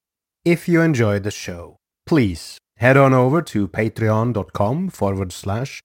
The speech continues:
the serial killer podcast. There, you can join the ten dollar plus club, where everyone who donates ten dollars or more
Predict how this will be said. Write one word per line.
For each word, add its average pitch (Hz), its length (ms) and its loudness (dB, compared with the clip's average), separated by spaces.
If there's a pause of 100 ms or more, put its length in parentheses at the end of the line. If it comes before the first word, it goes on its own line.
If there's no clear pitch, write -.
(300)
the 104 300 0
serial 165 500 0
killer 147 320 0
podcast. - 760 -14 (520)
There, 123 640 0
you 135 160 2
can 131 180 2
join 156 400 0
the 131 320 -2
ten 175 460 -6
dollar 156 340 2
plus 113 380 -4
club, 82 340 -14 (380)
where 107 320 0 (160)
everyone 98 600 0
who 101 140 -6
donates 113 640 0
ten 175 240 -2
dollars 156 400 2
or 123 180 2
more 104 460 0